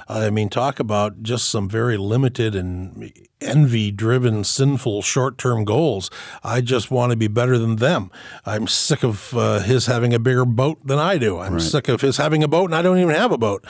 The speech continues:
Speaker 1: And what the teacher here says in chapter four, and what we just read, is, you know what?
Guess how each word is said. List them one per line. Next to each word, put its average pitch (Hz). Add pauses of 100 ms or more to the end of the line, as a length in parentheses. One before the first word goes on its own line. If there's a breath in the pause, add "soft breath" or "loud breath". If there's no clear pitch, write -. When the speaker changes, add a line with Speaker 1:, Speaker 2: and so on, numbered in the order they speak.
(340 loud breath)
Speaker 1:
And 151
what 165
the 143
teacher 165
here 127
says 156
in 117
chapter 135
four, 196
and 104
what 110
we 107
just 117
read, 185
is, 113 (400 loud breath)
you 143
know 143
what? 160